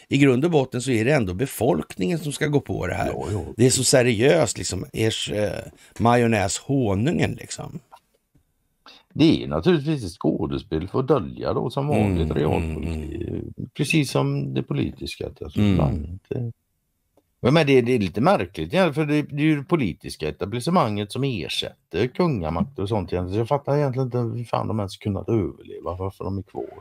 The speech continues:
Speaker 2: så. Men
Speaker 1: Nej.
Speaker 2: det var la bra med två kulisser kanske. Ju fler desto bättre.
Speaker 1: Ja, naturligtvis.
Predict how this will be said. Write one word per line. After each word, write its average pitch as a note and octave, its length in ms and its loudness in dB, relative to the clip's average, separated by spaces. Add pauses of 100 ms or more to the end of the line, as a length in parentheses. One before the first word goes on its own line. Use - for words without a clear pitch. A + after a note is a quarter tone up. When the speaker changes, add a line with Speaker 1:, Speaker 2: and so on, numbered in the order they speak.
Speaker 2:
så. - 120 -16
Men - 140 -10 (360)
Speaker 1:
Nej. F#2 340 2 (340)
Speaker 2:
det A2+ 60 4
var A#2+ 100 6
la D3+ 120 4
bra D#3+ 220 6
med D3+ 140 2
två G#2 280 0
kulisser G#2+ 500 -4
kanske. B2 400 -6 (1500)
Ju C3 80 0
fler D#2 280 0
desto G2 240 -4
bättre. - 220 -4 (100)
Speaker 1:
Ja, A2 340 6
naturligtvis. A2 840 -6